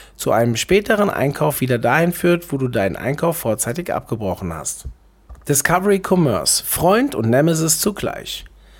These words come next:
Als hätte die Corona-Pandemie mein eigenes Online-Shopping-Verhalten nicht schon genug beeinflusst,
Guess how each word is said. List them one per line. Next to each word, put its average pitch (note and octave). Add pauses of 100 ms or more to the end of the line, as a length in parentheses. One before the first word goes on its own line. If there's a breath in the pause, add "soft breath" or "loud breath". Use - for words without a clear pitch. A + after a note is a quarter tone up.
(200 soft breath)
Als D3
hätte F#3+
die G2+
Corona-Pandemie A2
mein F2
eigenes D#3+
Online-Shopping-Verhalten C#3+
nicht C3
schon C3+
genug D#3
beeinflusst, C3